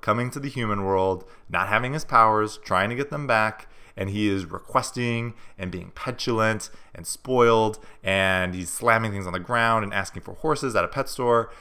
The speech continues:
There are some truly funny moments in that movie that I think a lot of people forget. The second thing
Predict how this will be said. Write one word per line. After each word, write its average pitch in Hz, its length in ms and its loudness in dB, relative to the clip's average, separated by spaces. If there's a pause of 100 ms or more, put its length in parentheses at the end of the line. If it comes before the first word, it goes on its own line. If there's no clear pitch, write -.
(120)
There 131 180 6
are 127 140 8
some 104 160 -6
truly 113 420 -2
funny 92 380 -2
moments 85 420 -8
in 90 120 -10
that - 180 -8
movie 110 320 -4
that 95 360 4
I 101 120 -2
think 101 260 -8
a 101 80 -8
lot 87 240 0
of 87 80 -12
people - 240 -12
forget. - 420 -14 (1400)
The 107 100 0
second 185 460 2
thing 101 420 2